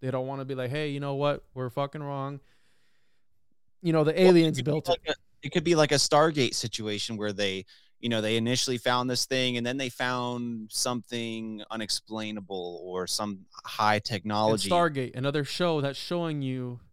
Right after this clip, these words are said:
Speaker 1: what
Speaker 2: Exactly.
Speaker 1: could be, 'cause it's symbols. This is what the Baghdad War was, or the Iraq War. It was for what?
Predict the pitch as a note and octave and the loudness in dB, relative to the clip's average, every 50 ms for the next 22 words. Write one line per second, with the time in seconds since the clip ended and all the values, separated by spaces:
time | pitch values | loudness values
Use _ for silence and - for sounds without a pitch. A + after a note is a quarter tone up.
0 | _ _ _ _ _ _ _ _ - A2 C#3 D3 D#3 G3+ G3+ G3 G3 E3+ D#3 C#3+ | _ _ _ _ _ _ _ _ -6 -2 -2 0 0 2 2 4 4 4 4 2
1 | C3 B2 C#3+ F3+ F3+ E3 C3+ A#2 - - C#3+ B2 C3 C3 B2 - - - F#3 F#3 | 0 -2 -2 0 0 0 0 -2 -4 -4 -6 -4 -4 -6 -6 -6 -6 -4 -2 -2
2 | F3 C3 A#2+ A#2 A2+ G#2+ C3 B2 C#3+ C#3+ C3+ C#3 D3 D3 C#3+ - - D#3+ D#3 D#3 | -2 -2 -4 -6 -6 -6 -6 -6 -6 -6 -6 -4 -4 -4 -4 -4 -4 -2 -2 0
3 | D#3+ D#3 D#3 D3+ C#3 B2+ D#3 E3+ F#3 F#3+ F#3 D#3+ D#3 D3+ D3 C#3+ C3+ C3+ C3+ C3+ | 0 -2 -2 -4 -2 0 2 4 4 2 2 0 0 0 2 2 0 0 0 0
4 | C3+ C3 C3 C3 B2 B2+ C3+ B2 B2+ B2+ B2+ C3+ C#3 C3+ D3 E3+ G3 G3+ - - | 0 0 0 -2 -4 -6 -6 -6 -6 -4 -2 0 0 2 2 2 2 2 0 -2
5 | C3+ A#2+ A2+ A2+ A2+ - - _ _ _ _ _ - B2 C3 C3 C#3 A#2+ - - | -6 -4 -6 -6 -10 -14 -20 _ _ _ _ _ -6 -2 0 0 0 0 -2 -2
6 | C#3+ C#3 C#3+ D#3 E3+ E3 C3+ - - | -2 0 2 4 4 4 2 2 -2